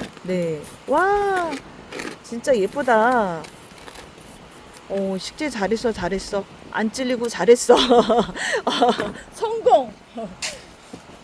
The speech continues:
성공했습니다. 자, 요 선인장이, 어, 꽃이 피면 굉장히 예쁩니다. 저도 아직 무슨 꽃이, 무슨 색깔 꽃인지는 못 봤는데, 예, 농장에서 그러더라고요. 꽃이 참 예쁜 아이더라고.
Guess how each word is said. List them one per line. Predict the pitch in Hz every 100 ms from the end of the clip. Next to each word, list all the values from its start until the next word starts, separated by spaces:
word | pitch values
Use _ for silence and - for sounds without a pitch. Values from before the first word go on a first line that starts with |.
| -
성공했습니다. | 415 370 381 370 339 294 220 202 214 - - - - - - - - - -
자, | - - 180 214 214
요 | 233 254 262 262
선인장이, | 262 359 381 320 254 254 370 277 - - -
어, | 196 202 196 196
꽃이 | - 392 381
피면 | - 403 392 285 311 254
굉장히 | 247 302 415 359
예쁩니다. | 196 - 285 240 196 170
저도 | - 233 247
아직 | 220 165 240 226 262 202 - - - -
무슨 | 233 349
꽃이, | 349 320 311 294 285 285
무슨 | 240 202 269
색깔 | 277 277 262
꽃인지는 | 247 320 320 285 262 240
못 | 170
봤는데, | 240 220 208 294 254 - -
예, | 185
농장에서 | 175 247 285 294 269 240
그러더라고요. | 196 202 190 165 170 254 359 - - - - -
꽃이 | 330 320 302
참 | - 381 359
예쁜 | 180 - 226
아이더라고. | 180 156 139 139 240 330 403